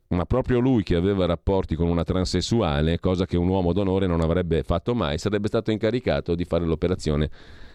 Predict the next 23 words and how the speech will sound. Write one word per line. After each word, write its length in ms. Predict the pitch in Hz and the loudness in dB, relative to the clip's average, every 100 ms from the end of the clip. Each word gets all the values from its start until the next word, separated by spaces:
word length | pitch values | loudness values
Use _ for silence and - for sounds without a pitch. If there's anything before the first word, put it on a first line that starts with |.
| - | -8
di 160 | - 120 | 0 2
Via 180 | 110 92 | 4 2
D'Amelio, 460 | 87 80 65 76 | 2 0 0 2
la 100 | 87 | 0
strage. 540 | 87 85 67 65 71 - | 0 -2 0 -2 -4 -2
"Non 260 | 107 127 120 | 0 2 2
riuscivo 580 | 104 95 135 131 95 | 0 0 0 2 2
a 60 | 90 | 0
credere", 500 | - 127 101 71 71 | 0 0 0 0 -2
racconta 460 | 71 - 92 85 69 | -2 -2 -2 -2 -2
l'avvocato 480 | 69 67 82 80 | -2 -2 -2 -2
Di 100 | 71 | -2
Gregorio, 460 | 82 113 67 53 60 | 0 -2 -2 -2 -2
"che 120 | - | -2
i 40 | 92 | 0
magistrati 600 | 80 101 - 55 - 69 | 0 -2 -2 -4 -2 0
lo 80 | |
ritenessero 640 | 73 87 73 62 - 71 69 | 0 0 -2 -4 -4 -2 -2
attendibile. 640 | - 73 67 64 64 62 - | 0 -2 0 -2 -2 -4 -4
Infatti 460 | 139 69 64 78 | -2 -2 -2 0
non 280 | 76 90 92 | 0 2 2
lo 160 | 98 95 | 2 2
era. 360 | 95 92 95 | 2 0 -2